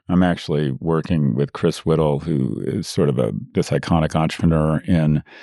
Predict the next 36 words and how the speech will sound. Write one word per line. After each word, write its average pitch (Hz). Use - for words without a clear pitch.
uh, 87
education, 92
and 80
he's 90
thinking 85
about, 73
you 87
know, 78
trying 85
to 78
redefine 76
a 76
gap 78
year. 52
Especially, 110
I 98
find 87
that 69
especially 78
young 85
men 82
who 76
just 80
mature 85
later 67
really 90
would 76
benefit 73
from 82
a 73
year 76
in 73
the 78
agency 82
of 71
s-, -